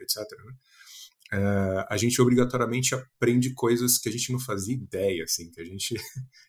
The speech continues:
nem sabia que existia muitas vezes, né? E eu acho que, pelo menos pra mim, isso é o que me dá mais tesão, assim, no dia a dia de trabalho. É você sempre tá aprendendo algo novo, você pesquisando coisas que você não fazia ideia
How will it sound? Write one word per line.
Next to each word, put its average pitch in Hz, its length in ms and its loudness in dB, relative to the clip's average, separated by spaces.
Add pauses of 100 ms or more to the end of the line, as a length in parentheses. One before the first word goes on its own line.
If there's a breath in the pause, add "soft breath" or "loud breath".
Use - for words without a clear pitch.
(160)
nem 139 240 6
sabia 160 320 6
que 175 60 0
existia 143 520 4
muitas 101 380 -2
vezes, 85 380 -6 (120)
né? 101 280 -10
E 104 140 -8
eu 101 80 -4
acho - 300 -4
que, 104 520 -2 (840)
pelo 120 160 6
menos 156 240 6
pra 139 200 0
mim, 127 420 0
isso 120 220 0
é 127 40 0
o 127 40 -6
que 135 120 -8
me 127 80 0
dá 117 240 -2
mais 123 280 0
tesão, 95 360 -2
assim, 92 180 -10
no 92 120 -10
dia 92 140 -6
a 90 40 -8
dia 90 140 -10
de 90 120 -10
trabalho. - 380 -12 (300)
É 95 60 -8
você 101 240 2
sempre 131 260 4
tá 131 100 4
aprendendo 113 360 2
algo 101 160 2
novo, 117 340 0
você 107 240 -2
pesquisando 107 480 -4
coisas 101 380 0
que - 100 -12
você 101 260 -4
não 107 80 -10
fazia 107 280 -6
ideia 107 420 2